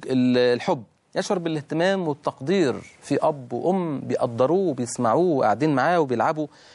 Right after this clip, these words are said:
آه، معاه، وخليه زي ما قلت لك يعبر عن أحاسيسه وعن مشاعره عشان تفرغها له أول بأول، أول بأول، آه، على طول يعني. محتاج حضرتك تتقبله هو، حتى لو طفلك ده أنت شايفه إيه، تقبله كإنسان، تقبله كابنك اللي أنت بتحبه،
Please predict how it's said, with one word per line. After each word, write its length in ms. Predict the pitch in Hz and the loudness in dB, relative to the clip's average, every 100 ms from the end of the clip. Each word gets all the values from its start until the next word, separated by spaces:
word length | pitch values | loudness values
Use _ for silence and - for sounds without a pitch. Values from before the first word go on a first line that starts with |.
| - | -6
آه، 240 | 127 131 131 | 0 2 2
معاه، 420 | 131 170 147 92 | 2 0 0 -4
وخليه 320 | 110 113 143 170 | -10 -4 0 0
زي 160 | 156 | 0
ما 60 | 135 | -2
قلت 160 | 120 | 0
لك 160 | 165 - | -2 0
يعبر 280 | 135 151 117 | -2 0 -2
عن 100 | 107 | -2
أحاسيسه 440 | - 123 131 - | -6 -8 -6 0
وعن 100 | 123 | 0
مشاعره 320 | 113 117 170 139 | 0 -2 0 0
عشان 200 | - 139 | -2 -4
تفرغها 340 | 131 120 139 | -2 -2 0
له 120 | 156 - | 0 2
أول 380 | 175 185 196 185 | 0 2 -2 0
بأول، 420 | 156 120 104 92 | 0 0 -6 -2
أول 240 | 165 165 | 0 2
بأول، 320 | 139 165 165 151 - - - | 2 2 2 -2 -12 -20 -4
آه، 220 | 127 135 131 | 2 4 4
على 160 | 120 | 2
طول 280 | 139 202 147 | 0 0 0
يعني. 160 | 104 90 _ _ - - - - - | -2 -6 _ _ -20 -20 -20 -18 -2
محتاج 600 | 156 151 - 226 202 147 | 0 0 2 0 0 -10
حضرتك 360 | - 160 214 - | -4 -2 -2 -2
تتقبله 800 | 180 180 - 165 170 214 202 135 | -4 -4 -4 -2 0 0 0 -2
هو، 320 | 123 180 104 92 _ _ _ - | 0 0 0 -6 _ _ _ -12
حتى 280 | - 143 123 | -4 -2 0
لو 120 | 113 | 0
طفلك 340 | 107 156 151 120 | -2 -4 -4 -2
ده 160 | 143 143 | 0 -2
أنت 160 | 135 | -4
شايفه 320 | - 160 - | -2 -2 -2
إيه، 120 | - - _ _ _ _ _ - - | -10 -10 _ _ _ _ _ -14 -8
تقبله 460 | 143 131 131 185 | -4 -4 0 0
كإنسان، 480 | 180 139 131 147 101 92 _ _ - | -2 -6 -6 -4 -4 -6 _ _ -10
تقبله 380 | - 135 165 165 | -6 -2 0 0
كابنك 400 | 151 160 117 - | -2 -2 -2 0
اللي 100 | 131 | 0
أنت 120 | 131 | -2
بتحبه، 400 | - 165 110 | -2 -4 -4